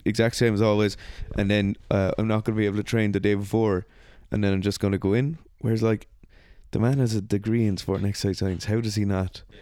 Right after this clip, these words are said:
Speaker 1: like, how does not, not cross over? In terms of CrossFit, you're gonna want, if the workouts have been released, you're gonna want to touch some of those skills. So say if it's, um, like, first competition, so say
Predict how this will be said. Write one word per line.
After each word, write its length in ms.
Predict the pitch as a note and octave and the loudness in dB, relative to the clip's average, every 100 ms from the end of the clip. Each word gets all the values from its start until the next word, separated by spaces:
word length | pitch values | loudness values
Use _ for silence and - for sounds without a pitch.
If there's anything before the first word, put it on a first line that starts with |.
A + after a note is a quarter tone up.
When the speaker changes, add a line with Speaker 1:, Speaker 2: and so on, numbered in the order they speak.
| - - - - | -20 -20 -12 -2
Speaker 1:
like, 200 | G2+ A2 | 0 2
how 140 | A#2 A#2 | 0 2
does 220 | G#2+ G2+ | 0 2
not, 220 | G#2 F#2+ - - | 0 -2 -6 -2
not 240 | G#2 F#2+ | 0 0
cross 300 | - G2 G2 | 0 -2 0
over? 360 | A2 G#2 F#2+ F2+ - - - - - - - - - | 0 2 0 -2 -4 -8 -8 -10 -12 -16 -16 -10 -4
In 120 | A2+ | 0
terms 260 | B2+ C#3+ | 2 0
of 80 | B2+ | -2
CrossFit, 420 | B2+ B2+ A#2+ G#2+ | 0 0 0 0
you're 140 | - G2+ | 0 0
gonna 240 | A2+ A2+ | 2 2
want, 460 | A2+ A2+ A2 - - - - - - - - - - - | 4 2 0 -4 -14 -14 -20 -20 -20 -20 -20 -20 -10 -6
if 100 | G#2 | -2
the 100 | A2 | 0
workouts 420 | A#2 - A#2 G#2+ | 2 2 2 0
have 100 | A2 | -2
been 180 | A2+ G#2+ | 0 2
released, 440 | G#2 C3+ D#3 - | 2 0 -2 -2
you're 100 | G#2+ | 0
gonna 180 | A2 G#2+ | 2 2
want 220 | G#2+ G2+ | 2 0
to 60 | G#2+ | -2
touch 360 | - A#2 - | -2 -2 -2
some 220 | - A2+ | 0 2
of 120 | G#2+ G2+ | 2 2
those 220 | G#2 G2 | 0 0
skills. 420 | - G#2+ A2+ A#2 | 0 0 2 0
So 160 | - G2 | -2 0
say 200 | - G2 | 2 0
if 140 | F#2 | 2
it's, 300 | F#2+ - - - - - - - - | -2 -4 -10 -14 -20 -20 -20 -12 -2
um, 580 | F#2 F#2+ F#2+ F#2+ F2+ - - - - - - _ - | 0 2 2 0 -2 -6 -18 -20 -20 -20 -20 _ -4
like, 280 | F#2 - - _ - _ - | -4 -4 -14 _ -20 _ -20
first 300 | - G#2+ F#2+ | -4 -2 0
competition, 480 | - F#2 F#2+ F#2 F2+ | 0 -2 0 -2 -2
so 140 | E2+ F2+ | -4 -4
say 420 | - G2 F#2+ | 0 2 0